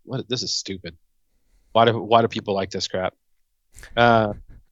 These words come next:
then I got the meat home and I hated it. I had no idea how to cook it, no idea flavor profile. And back in two thousand eight,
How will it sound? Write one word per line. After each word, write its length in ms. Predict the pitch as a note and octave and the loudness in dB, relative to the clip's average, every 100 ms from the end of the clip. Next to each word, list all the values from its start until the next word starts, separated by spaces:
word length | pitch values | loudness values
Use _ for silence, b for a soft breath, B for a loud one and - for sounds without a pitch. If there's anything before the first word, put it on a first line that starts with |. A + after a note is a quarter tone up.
| _ | _
then 100 | C3 | 2
I 60 | C3+ | 4
got 160 | D3 | 4
the 60 | C3+ | 4
meat 140 | C#3+ B2+ | 4 4
home 240 | B2+ C3+ | 2 2
and 100 | A2 | -2
I 40 | G2+ | -2
hated 260 | A2 G#2 | -2 -2
it. 120 | F2+ - _ - | -6 -12 _ -8
I 60 | G#2 | -4
had 140 | G#2 | -2
no 200 | G#2+ A2+ | -2 -2
idea 260 | A2+ A2 G#2 | 0 0 0
how 100 | G2+ | -2
to 60 | |
cook 260 | F#2+ A2+ A2 | -2 -2 0
it, 160 | G#2+ | -2
no 160 | G2+ G#2+ | -2 -4
idea 240 | G#2 G#2 | -4 -4
flavor 300 | F#2+ G#2 G2+ | -4 -6 -6
profile. 540 | F#2+ G2+ G2 G2 F#2+ F2+ _ _ _ _ _ - | -4 -4 -2 -4 -4 -10 _ _ _ _ _ -4
And 520 | A2+ A2 G#2 G2+ - | -2 -2 -4 -6 2
back 200 | B2+ B2+ | 2 2
in 60 | |
two 140 | - B2 | -2 2
thousand 280 | A#2+ G#2 G#2+ | 2 2 0
eight, 260 | B2 A2+ | -2 -2